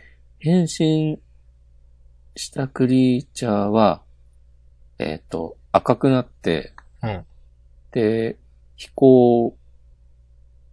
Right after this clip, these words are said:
Speaker 1: の六号のクリーチャーで、
Speaker 2: うん。
Speaker 1: えーっと、変身した時に、
Speaker 2: うん。
Speaker 1: 他の各クリーチャーと対戦相手に三点ダメージを与える。
Speaker 2: <laughs> まあ、なんか、単純にクソ強いっすね。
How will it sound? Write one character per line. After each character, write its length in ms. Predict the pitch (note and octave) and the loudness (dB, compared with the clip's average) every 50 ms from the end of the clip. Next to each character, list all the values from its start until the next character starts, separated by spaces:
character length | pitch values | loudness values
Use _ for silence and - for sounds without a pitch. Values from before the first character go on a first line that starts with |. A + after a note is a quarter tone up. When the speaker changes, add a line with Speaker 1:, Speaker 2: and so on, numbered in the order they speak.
| _ _ - | _ _ 0
Speaker 1:
の 180 | C#3+ B2 F2+ | 0 0 0
六 320 | F#2+ A2+ F2+ - - B2 A2 | 2 -2 -4 2 4 4 6
号 420 | A#2 B2 A#2 A2+ A2+ A2+ A2+ A#2 | 6 6 6 6 4 2 2 0
の 120 | A#2 A2+ G#2+ | -2 -4 -4
ク 120 | - G#2 | -2 0
リ 140 | G#2+ G#2+ G#2+ | 2 2 0
ー 40 | - | 0
チ 120 | - A#2 | -2 -4
ャ 100 | G#2 G#2 | -2 0
ー 20 | G#2+ | 2
で、 260 | B2 B2 G#2+ - - - - _ _ - - _ _ - | 2 2 2 0 -4 -14 -20 _ _ -20 -20 _ _ -8
Speaker 2:
う 40 | B2 | -6
ん。 260 | G#2+ G2+ F#2 F#2 F#2+ - - - - _ - - | -6 -6 -6 -10 -14 -20 -20 -20 -20 _ -14 -10
Speaker 1:
え 320 | G2+ G2 G2 G2+ F2+ E2+ | -8 -8 -8 -8 -10 -12
ー 0 | |
っ 20 | - - | -12 -6
と、 400 | - F#2 F2+ F2+ E2+ E2+ D#2+ - - | -2 0 2 2 2 2 0 0 -2
変 180 | C3 C3 C#3 | 0 0 0
身 360 | C3+ C3 - D3 C#3 C#3 C#3 C#3 | 0 0 0 0 0 0 -2 -4
し 80 | - | -6
た 100 | - C#3 | -8 -6
時 280 | C3+ C#3+ B2+ - F2 F#2 | -6 -6 -6 -6 -6 -6
に、 360 | G#2+ A2+ G#2+ F#2+ D#2 - - _ _ - - - - | -4 -2 -2 -2 -2 -6 -10 _ _ -20 -20 -18 -14
Speaker 2:
う 60 | - G#2 | -12 -12
ん。 160 | F#2+ E2 - - - - - - | -12 -12 -16 -20 -20 -20 -14 -12
Speaker 1:
他 260 | G#2+ - - B2+ A#2 | -10 -6 -4 -4 -2
の 320 | A#2 A#2+ A#2+ A#2 - - - - _ _ _ _ - | 0 2 2 2 0 -2 -10 -20 _ _ _ _ -10
各 280 | - B2+ A2+ - - - | -8 -8 -8 -8 -10 -8
ク 120 | - A2 | -4 -4
リ 200 | E2+ E2+ F2 E2+ | -2 -2 -2 -4
ー 60 | - - | -6 -8
チ 120 | - - | -8 -6
ャ 120 | F2 E2+ | -6 -6
ー 20 | F2 | -6
と 160 | - - E2 | -6 -8 -10
対 280 | - - E2+ E2 D#2+ - | -6 -4 -4 -4 -4 -6
戦 240 | - - E2+ E2 | -10 -12 -12 -10
相 180 | D#2+ D#2 D#2 D2+ | -8 -10 -10 -10
手 160 | - - E2 | -10 -10 -8
に 200 | E2+ F2 E2 D2 | -6 -6 -8 -8
三 220 | - - F#2+ F2 F2 E2+ - | -10 -6 -4 -4 -4 -4 -6
点 220 | - G2+ E2+ E2+ F2 | -6 -6 -4 -4 -2
ダ 120 | G2+ F2 | 0 0
メ 180 | F2 F#2 F2 E2 | 0 0 0 0
ー 40 | D#2 | -2
ジ 100 | D#2+ C#2+ | -2 -4
を 100 | C2+ C#2+ | -6 -8
与 160 | - - C#2 | -6 -4 -4
え 120 | B1 A#1+ | -4 -4
る。 180 | - - - - _ _ - _ | -8 -10 -16 -16 _ _ -20 _
Speaker 2:
<laughs> 200 | - _ - - | -20 _ -14 -8
ま 560 | C#3+ C#3 C#3 D3 D3+ D#3+ E3+ E3 F3 F#3 F#3 | -6 -4 -4 -2 0 0 0 0 0 0 0
あ、 40 | F3+ | 0
な 200 | F#3 G3 G3+ G3+ | 0 0 0 0
ん 60 | G3+ | 0
か、 240 | F#3+ - F3 D3+ C#3 - - - | 0 2 2 2 2 0 -8 -10
単 380 | - - - F3+ F#3+ F#3+ G3+ G3 | -8 -4 -2 -2 0 0 0 -2
純 280 | E3+ - F#3+ F#3 F#3+ | -2 -2 -2 -2 -2
に 60 | F#3+ | -4
ク 200 | D#3+ - - - | -6 -6 -4 -2
ソ 180 | - - G3 F3 | 0 0 0 0
強 180 | D#3+ F#3 F3+ D3+ | 2 2 2 2
い 40 | |
っ 20 | A2 | 2
す 160 | - - G2 | 0 -4 -10
ね。 160 | F2+ F2+ - | -10 -10 -12